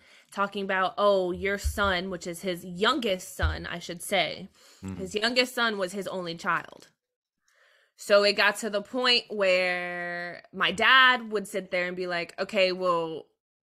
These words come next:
Speaker 1: you're nothing to this family. You're just a mistake. You shouldn't have been born," blah, blah, blah. So on top of that, I was also dealing with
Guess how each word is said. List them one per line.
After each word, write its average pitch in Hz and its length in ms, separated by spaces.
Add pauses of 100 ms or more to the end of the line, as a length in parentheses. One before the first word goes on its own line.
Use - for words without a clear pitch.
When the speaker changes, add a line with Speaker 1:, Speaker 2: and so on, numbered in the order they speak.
(140)
Speaker 1:
you're 220 280
nothing 226 380
to 202 100
this 185 180
family. 185 580
You're 180 180
just 180 260
a 165 40
mistake. 202 580
You 196 60
shouldn't 165 320
have 147 100
been 147 240
born," 208 680
blah, 214 460
blah, 214 240
blah. 175 400 (560)
So 240 320
on 226 120
top 254 320
of 220 380 (120)
that, 208 960 (680)
I 226 140
was 233 220
also 226 320
dealing 214 500
with 190 500